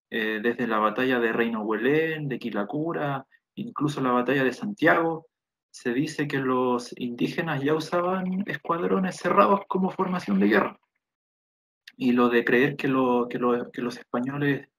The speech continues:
eran seres míticos o dioses, es obvio que eso lo sabían, porque,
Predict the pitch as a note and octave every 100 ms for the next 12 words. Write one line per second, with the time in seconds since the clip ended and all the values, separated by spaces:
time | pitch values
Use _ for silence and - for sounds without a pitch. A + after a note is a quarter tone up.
0 | _ _ - C3 C3 - C3 B2 B2+ D3
1 | D#3+ D3+ C#3+ A#2 A#2 B2+ D#3 A3+ B3 _
2 | _ _ _ _ _ _ _ _ - -
3 | - D#3+ F3+ G3 F#3+ F#3 F#3 F#3 - F3+
4 | D3+ F3 G3+ D#3 C#3+ C3 - B2+ B2 A2+